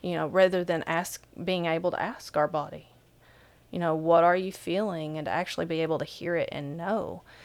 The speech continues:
I think so many of us too, because of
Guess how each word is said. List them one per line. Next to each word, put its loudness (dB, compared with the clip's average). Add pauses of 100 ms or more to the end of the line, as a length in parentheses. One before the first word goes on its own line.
(240)
I -20
think -4
so 4
many 2
of 2
us 0
too, 4 (320)
because 4
of 4